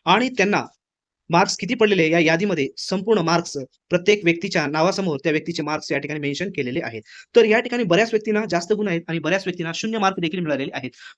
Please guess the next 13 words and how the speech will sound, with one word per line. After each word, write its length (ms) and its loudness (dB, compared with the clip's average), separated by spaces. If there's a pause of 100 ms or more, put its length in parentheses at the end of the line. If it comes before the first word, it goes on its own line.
तर 80 2
या 120 2
व्हिडिओमध्ये 360 0
आपण 220 0
माहिती 220 -4
पाहणार 280 0
आहोत, 160 -4 (280)
नेमकं 340 0
शून्य 280 2
गुण 180 0 (420)
का 140 4
मिळाले 360 0
आणि 120 -4